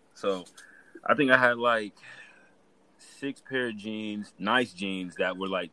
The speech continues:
haven't even faded yet. And then I had about, like, eight shirts.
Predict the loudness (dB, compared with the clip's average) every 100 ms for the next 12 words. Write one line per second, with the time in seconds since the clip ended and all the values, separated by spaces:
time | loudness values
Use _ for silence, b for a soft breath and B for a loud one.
0 | -4 0 2 0 -2 -4 -4 -4 -8 -10
1 | -12 -14 _ _ _ _ _ -6 -4 -2
2 | -4 -4 -4 -2 -2 -2 -4 -4 -4 -6
3 | -8 -8 -10 -14 _ -10 -10 -10 -8 -4
4 | -2 -4 -12